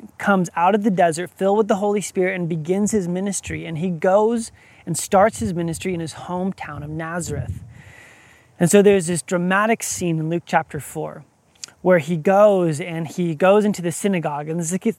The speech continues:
the synagogue was kind of the, the community center. It was kind of a smaller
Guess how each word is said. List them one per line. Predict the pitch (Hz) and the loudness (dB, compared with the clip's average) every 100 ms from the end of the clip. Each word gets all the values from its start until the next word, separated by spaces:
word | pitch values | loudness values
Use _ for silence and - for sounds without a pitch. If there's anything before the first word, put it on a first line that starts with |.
| - | -4
the | |
synagogue | 180 269 277 220 202 | 2 4 6 6 6
was | 196 165 | 4 -4
kind | - 190 202 | -6 -2 0
of | 180 | 2
the, | 175 160 - | 0 0 -4
the | |
community | 180 - 196 202 208 185 | -8 0 2 4 2 0
center. | - 151 143 131 | -4 -6 -8 -12
It | 147 | -14
was | 143 | -14
kind | - 180 156 | -12 -10 -8
of | 151 | -10
a | |
smaller | 156 - - 185 180 185 190 180 175 | -10 -8 -4 2 4 4 4 4 2